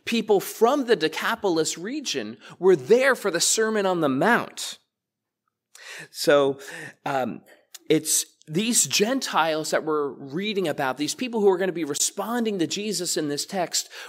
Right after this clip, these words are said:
were somewhat familiar with Jesus and his ministry. Some of them had heard him speak before. Others had heard of people speaking about Jesus speaking before. Word about him has gotten out through the region.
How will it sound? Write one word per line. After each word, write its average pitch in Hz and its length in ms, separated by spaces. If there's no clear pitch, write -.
were 190 300
somewhat 233 640
familiar 214 760
with 156 220
Jesus 170 480
and 147 120
his 151 200
ministry. 147 480
Some 240 260
of 240 80
them 220 160
had 180 140
heard 240 580
him 208 180
speak - 400
before. 220 600
Others 220 360
had 170 320
heard 294 440
of 269 320
people 262 260
speaking 262 540
about 165 240
Jesus 147 360
speaking 127 420
before. 117 380
Word 156 420
about 220 340
him 190 100
has 151 160
gotten 180 300
out 175 220
through 156 160
the 151 100
region. 127 560